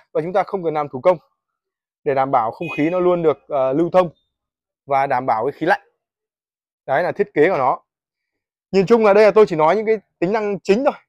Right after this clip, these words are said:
Đấy, còn nếu như mà xét ra nó còn rất nhiều tính năng khác. À, bên cạnh đó còn có một tính năng cũng rất là quan trọng, đấy chính là tính năng cân bằng độ ẩm. Bình thường những mẫu điều hòa Việt Nam chúng ta dùng, chúng ta thấy rất là bị khô đúng không ạ? Lạnh buốt.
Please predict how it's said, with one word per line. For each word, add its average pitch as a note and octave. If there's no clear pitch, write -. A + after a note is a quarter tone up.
Đấy, D#3
còn D#3
nếu D#3+
như A3+
mà D#3+
xét B3+
ra G3+
nó G3+
còn F#3
rất C4+
nhiều A3+
tính E3
năng G3
khác. B3+
À, E3
bên G#3+
cạnh G3
đó F3+
còn G3+
có G3+
một F#3+
tính F3+
năng G3
cũng A3
rất C4
là A#3
quan F3+
trọng, G3
đấy E3+
chính F#3
là F#3
tính E3+
năng F3+
cân A#3+
bằng F3
độ E3+
ẩm. C3+
Bình F#3+
thường G3+
những A3+
mẫu B3+
điều A3
hòa F#3
Việt F3+
Nam G3+
chúng G#3
ta G#3
dùng, F3+
chúng F3
ta G3
thấy F#3
rất B3
là A3
bị E3+
khô G#3
đúng G#3
không A3
ạ? -
Lạnh F3+
buốt. C4